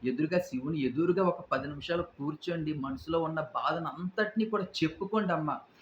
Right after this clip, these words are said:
మీరు ఏ ఇబ్బంది లేదు, ఎవరో చూస్తున్నారనో, ఎవరో చేస్తున్నారో, ఎవ్వరూ కూడా రారు. మన కష్టం అనేసరికల్లా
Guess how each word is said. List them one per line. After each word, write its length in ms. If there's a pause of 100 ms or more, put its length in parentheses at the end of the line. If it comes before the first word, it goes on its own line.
(200)
మీరు 200 (220)
ఏ 120 (220)
ఇబ్బంది 420
లేదు, 220
ఎవరో 300 (100)
చూస్తున్నారనో, 800
ఎవరో 320
చేస్తున్నారో, 640 (100)
ఎవ్వరూ 460
కూడా 240 (100)
రారు. 340
మన 200 (100)
కష్టం 360
అనేసరికల్లా 680